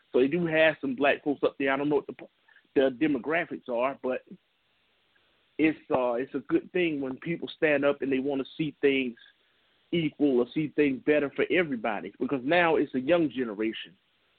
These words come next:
When the young generation look at this and say, "Man, you know, I got a black friend," even if they don't have all black friends,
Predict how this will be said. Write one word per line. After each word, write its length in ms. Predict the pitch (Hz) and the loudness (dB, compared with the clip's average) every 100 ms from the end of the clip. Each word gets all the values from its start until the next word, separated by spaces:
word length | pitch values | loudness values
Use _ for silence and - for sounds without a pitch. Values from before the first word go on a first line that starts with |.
| _ _ | _ _
When 200 | 135 147 | 0 2
the 80 | 135 | 2
young 300 | 127 175 180 | 2 0 0
generation 580 | 143 135 131 135 135 123 | -2 -2 -2 -2 -2 0
look 200 | 139 - | -2 -2
at 60 | - | -6
this 140 | 147 143 | -4 -4
and 80 | 131 - | -6 -8
say, 120 | 107 | -4
"Man, 440 | 123 220 147 107 | 0 0 0 -4
you 100 | 147 160 | -6 -4
know, 160 | 131 | -2
I 160 | 123 196 | 0 0
got 200 | 151 127 | -2 -4
a 40 | |
black 280 | 107 170 185 - | -4 -4 -4 -2
friend," 400 | 190 202 170 156 | 2 2 2 -2
even 280 | 185 160 160 | -4 -4 -4
if 120 | 156 _ _ - | -6 _ _ 0
they 120 | 165 | 4
don't 200 | 170 156 | 4 2
have 300 | 165 170 156 - | -2 0 0 2
all 260 | 190 233 165 | 2 2 -4
black 280 | 135 123 - | -8 -10 -14
friends, 360 | 139 120 104 | -16 -16 -18